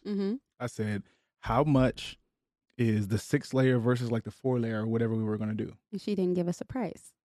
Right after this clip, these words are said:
Speaker 2: No, she didn't. So, like, she didn't give us a price right then.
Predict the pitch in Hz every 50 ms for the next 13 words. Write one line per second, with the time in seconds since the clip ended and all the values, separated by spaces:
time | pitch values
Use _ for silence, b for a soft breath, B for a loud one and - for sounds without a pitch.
0 | _ _ _ - - 143 180 214 233 196 139 110 110 - - - 151 139 160 151
1 | 123 - - - - 120 117 117 - - - - - - 156 139 151 139 131 127
2 | 139 123 123 - - - - 135 120 120 - - 107 104 - - 113 123 131 143
3 | 156 160